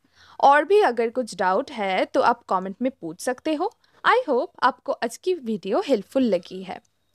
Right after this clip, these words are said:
पढ़ना ज़रूरी है, सबको पता है, लेकिन कितने अपने समय को बर्बाद करते हैं? आप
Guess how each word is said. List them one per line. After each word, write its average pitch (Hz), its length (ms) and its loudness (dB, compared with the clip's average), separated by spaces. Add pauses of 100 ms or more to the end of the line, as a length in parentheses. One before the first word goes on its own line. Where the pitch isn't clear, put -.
(600)
पढ़ना 359 400 4 (120)
ज़रूरी 254 520 2
है, 226 380 0
सबको - 800 0
पता 180 380 0
है, 190 200 -8 (600)
लेकिन 349 320 4 (200)
कितने 269 520 0
अपने 302 300 2
समय 285 300 0
को 285 140 2
बर्बाद 185 720 0
करते 302 420 0
हैं? 311 200 -2 (880)
आप 277 400 4